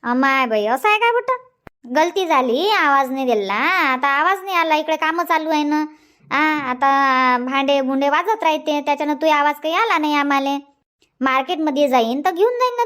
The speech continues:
तुले. हा, रडू नको. काय पाहिजे तुले? पतंग घेऊन पाहिजे ना, घेऊन देईन तुले पतंग. रडू नको बरं, रडू नको आता.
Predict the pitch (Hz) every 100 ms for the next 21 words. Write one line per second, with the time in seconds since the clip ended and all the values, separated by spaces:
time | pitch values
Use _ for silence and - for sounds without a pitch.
0 | 427 415 453 440 440 440 - 466 659 320
1 | 311 339 285 262 311 320 370 349 349 349
2 | 339 339 339 339 339 392 370 381 339 311
3 | 285 294 453 - _ _ - 262 359 285
4 | 254 247 233 226 220 185 - _ 254 285
5 | 320 320 330 359 427 539 339 294 277 214
6 | 220 220 202